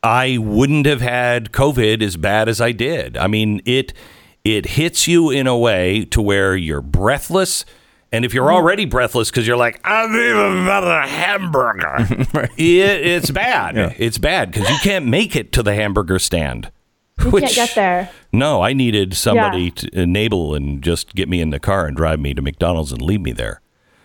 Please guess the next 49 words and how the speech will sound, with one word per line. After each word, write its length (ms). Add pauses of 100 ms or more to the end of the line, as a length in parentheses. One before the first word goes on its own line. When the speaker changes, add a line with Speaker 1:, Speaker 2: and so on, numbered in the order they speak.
(160)
Speaker 2:
Stop 380
it. 100
You 80
did 120
Speaker 1:
But 40
Speaker 2:
not 140
have 100
McDonald's 400
when 100
you 60
had 100
covid. 200
Speaker 1:
No, 80 (120)
Speaker 2:
Stop 40
it. 140
Speaker 1:
no, 500
of 120
course 320
not. 160
Not 120
Speaker 2:
Okay. 80
Speaker 1:
McDonald's, 400
Burger 260
King. 220 (440)
Um, 680
but 300 (160)
Speaker 2:
Okay, 100
yeah. 680 (260)
Speaker 1:
<laughs> 300
uh, 460
so, 280
Speaker 2:
Jeez. 440
Speaker 1:
uh, 280
so, 460
uh, 400
let 180
me 120
just, 300
uh, 200
go, 200
go 240
on, 100
uh, 240
to 260
a 80
couple 260
of 80
other 220
things. 360